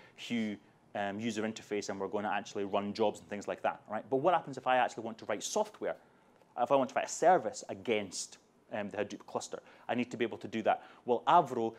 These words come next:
gives you, um, a serialization mechanism that will allow you to pass data backwards and forwards between your software and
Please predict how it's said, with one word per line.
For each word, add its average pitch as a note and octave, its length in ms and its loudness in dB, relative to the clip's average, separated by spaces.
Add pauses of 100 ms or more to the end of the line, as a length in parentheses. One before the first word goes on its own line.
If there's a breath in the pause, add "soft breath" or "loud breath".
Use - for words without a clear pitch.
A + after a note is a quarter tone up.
(200 loud breath)
gives C3+ 280 0
you, A#2 360 -4
um, G#2+ 420 0
a - 60 -6
serialization A#2+ 800 2
mechanism G#2 480 -6
that G2+ 120 -6
will G2 100 -2
allow G#2 140 4
you A#2 160 0
to - 120 -10
pass - 280 -6
data A2 220 -4
backwards - 320 -4
and F2+ 100 -14
forwards F#2+ 400 -4
between G#2 560 -10 (220 soft breath)
your A2+ 240 0
software A2 680 -2
and G2 300 -2